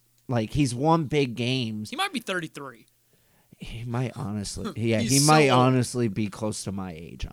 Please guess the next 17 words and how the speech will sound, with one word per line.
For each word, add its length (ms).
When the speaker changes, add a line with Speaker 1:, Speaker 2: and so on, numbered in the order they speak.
Speaker 2:
Yeah. 260
Speaker 1:
But, 260
um, 480
like, 360
prove 300
that 140
you 320
can 360
still 340
compete 460
in 180
this 220
Big 280
twelve. 400
Like, 300
I, 200
I, 180